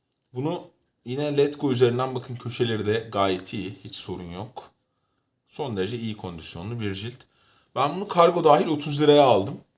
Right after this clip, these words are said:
Ee, sıfır tabii çok pahalı. Bayağı pahalıydı. Şöyle içinden bir çizim gösterelim. Şöyle yapalım. Ee, bu Batman'in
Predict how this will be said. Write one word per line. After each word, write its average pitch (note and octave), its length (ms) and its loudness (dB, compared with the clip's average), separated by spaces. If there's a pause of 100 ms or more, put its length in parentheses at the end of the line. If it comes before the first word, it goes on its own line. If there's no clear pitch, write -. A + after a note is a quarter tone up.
(580)
Ee, G2+ 300 0
sıfır - 360 -4
tabii C3+ 180 2
çok - 260 -2
pahalı. G2+ 460 -2
Bayağı F#2+ 300 -2
pahalıydı. G2+ 640 -6 (720)
Şöyle F2+ 280 -8
içinden G2 440 -6
bir - 40 -14
çizim F#2+ 300 -8
gösterelim. E2 540 -10 (220)
Şöyle D#2 180 -18
yapalım. F2 360 -20 (2250)
Ee, G#2+ 260 0
bu G3+ 260 -4
Batman'in E3 560 2